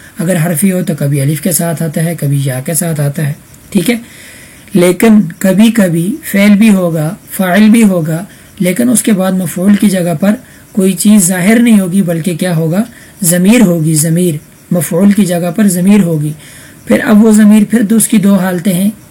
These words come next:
کہ ضمیر متصل ہوگی فعل کے ساتھ،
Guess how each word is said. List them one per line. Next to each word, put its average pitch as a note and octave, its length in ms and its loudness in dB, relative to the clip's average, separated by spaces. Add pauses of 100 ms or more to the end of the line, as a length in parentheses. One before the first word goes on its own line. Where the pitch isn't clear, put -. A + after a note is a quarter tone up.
کہ F#3 100 -2
ضمیر F3+ 340 2
متصل G#3+ 540 0
ہوگی G#3+ 320 4 (540)
فعل F#3+ 200 0
کے G#3 140 2
ساتھ، G3+ 340 0